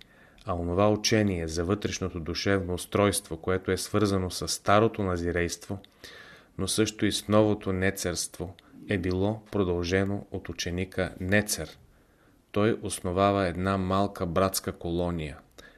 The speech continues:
В Палестина е имало множество такива колонии на есеите –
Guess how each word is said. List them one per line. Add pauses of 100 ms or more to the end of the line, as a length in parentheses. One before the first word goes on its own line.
(120)
В
Палестина (360)
е
имало
множество
такива
колонии
на
есеите –